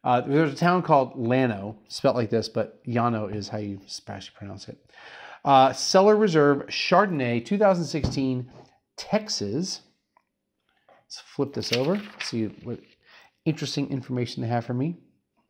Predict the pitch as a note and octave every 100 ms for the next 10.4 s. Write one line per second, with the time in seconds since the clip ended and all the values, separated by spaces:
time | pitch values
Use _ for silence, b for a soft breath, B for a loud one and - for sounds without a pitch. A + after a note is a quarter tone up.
0 | _ _ _ - B B B - D3+ D#3
1 | C#3 C#3+ C#3+ C#3+ C#3+ D3 C#3+ A#2+ C3 -
2 | B2+ - A#2+ C3+ C#3+ - B2+ A#2 A2+ C3
3 | B2 - A#2+ A2+ - B B B - D3
4 | C#3 B2+ C3+ C#3 - A#2+ A2+ A#2 B2+ C#3
5 | - - - C#3 - - B2+ A#2 A2+ -
6 | - B2+ B2+ A#2 A2 A#2+ D#3+ F#3 G#3 F#3+
7 | _ b b b b b - A#2 A2 G#2+
8 | - C3+ B2+ A#2 D3 C3 B2 - C3+ A2+
9 | A#2 G#2+ - - - A2 G2+ - A2+ G#2+
10 | - A2+ - -